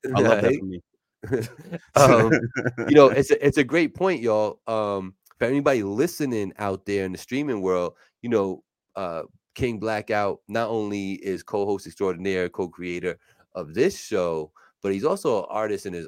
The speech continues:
Speaker 2: own right. And if you wanted to go listen to that music, you could literally type in King Blackout, Blackout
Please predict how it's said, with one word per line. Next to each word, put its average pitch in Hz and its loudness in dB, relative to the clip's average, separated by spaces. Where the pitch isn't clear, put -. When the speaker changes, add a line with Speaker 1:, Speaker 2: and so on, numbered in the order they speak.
Speaker 2:
own 120 -2
right. 78 -4
And 90 -8
if 87 -10
you 107 -4
wanted 107 -2
to 98 -8
go 92 -2
listen 113 -2
to 113 -6
that 90 -2
music, 104 -4
you 104 -8
could 98 0
literally 104 2
type 110 -6
in 101 -2
King 120 -6
Blackout, 98 -4
Blackout 127 -2